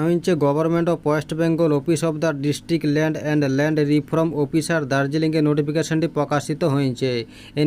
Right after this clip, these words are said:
নোটিফিকেশনটি সাতই জুন দু হাজার চব্বিশ তারিখে প্রকাশিত হয়েছে। এখানে ডেটা এন্ট্রি অপারেটর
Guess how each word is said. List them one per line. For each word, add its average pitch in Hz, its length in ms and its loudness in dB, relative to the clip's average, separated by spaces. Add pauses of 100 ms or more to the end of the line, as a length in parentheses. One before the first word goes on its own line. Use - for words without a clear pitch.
নোটিফিকেশনটি 165 720 0
সাতই 151 360 0
জুন 165 180 2
দু 156 140 0
হাজার 151 200 0 (100)
চব্বিশ 151 340 -2
তারিখে 156 260 0 (100)
প্রকাশিত 151 420 -2 (100)
হয়েছে। 131 360 -2 (480)
এখানে 156 220 0 (120)
ডেটা 135 320 0
এন্ট্রি 156 260 0
অপারেটর 151 360 -2